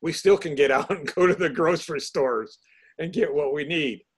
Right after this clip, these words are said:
We might want a few extra things on the shelf, as we normally do. Let's be honest, we like to have a little bit extra. But there's really no, no need to function as we do.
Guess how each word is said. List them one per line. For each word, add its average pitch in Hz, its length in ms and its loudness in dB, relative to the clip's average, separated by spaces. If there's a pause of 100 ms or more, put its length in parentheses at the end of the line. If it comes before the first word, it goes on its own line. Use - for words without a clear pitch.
(160)
We 247 80 -2
might 254 200 2
want 233 160 4
a - 40 2
few 240 240 2
extra 240 280 2
things 180 360 0
on 147 100 2
the 143 80 0
shelf, 247 360 2
as 240 140 4
we 269 100 -2
normally 254 440 0
do. 110 160 -6 (560)
Let's 165 200 -8
be 240 140 -4
honest, 214 240 -2
we 330 100 -6
like 370 180 -4
to 175 80 -2
have 131 160 -2
a 135 40 -4
little 120 260 -4
bit 113 180 -4
extra. - 360 -10 (1700)
But 151 140 0
there's 156 180 0
really 165 260 2
no, 147 320 0 (460)
no 151 220 -2
need 139 500 -2 (920)
to 143 80 -4
function 131 640 -6 (200)
as 123 160 -10
we 110 120 -8
do. 107 380 0